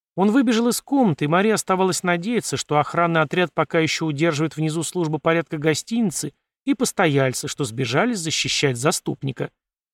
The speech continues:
"Стерва!" — прошипел Супесок, осознав, что Дзендари сумел таки его подставить. "Я так и знал, что ты врешь!"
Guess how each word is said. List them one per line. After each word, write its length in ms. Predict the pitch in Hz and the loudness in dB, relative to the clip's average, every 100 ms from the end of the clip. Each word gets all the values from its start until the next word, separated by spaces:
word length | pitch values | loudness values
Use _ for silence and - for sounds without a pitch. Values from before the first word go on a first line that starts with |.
| _ _ _ _ _ _ _ - | _ _ _ _ _ _ _ -12
"Стерва!" — 960 | - - - 226 302 262 147 160 156 _ _ | -8 -8 0 6 6 6 2 -2 -4 _ _
прошипел 420 | - - 160 147 135 | -6 -2 0 0 -2
Супесок, 640 | - - 139 - 220 151 | -4 -6 -4 2 2 0
осознав, 480 | - 139 110 165 165 | 0 -2 2 0 0
что 160 | 143 | -4
Дзендари 460 | 117 120 160 143 135 | -6 -2 0 0 -2
сумел 420 | - 135 139 147 | -2 0 2 0
таки 220 | - - | -4 -4
его 120 | 139 | -2
подставить. 720 | 123 180 - - 143 135 - _ _ _ _ _ - | 0 -2 -2 -4 -4 -4 -10 _ _ _ _ _ 0
"Я 100 | 147 | 2
так 160 | 165 | 4
и 60 | 202 | 4
знал, 360 | 190 262 269 160 | 4 4 4 2
что 140 | - | 0
ты 140 | 143 | 2
врешь!" 440 | 143 160 139 - | 2 2 0 -6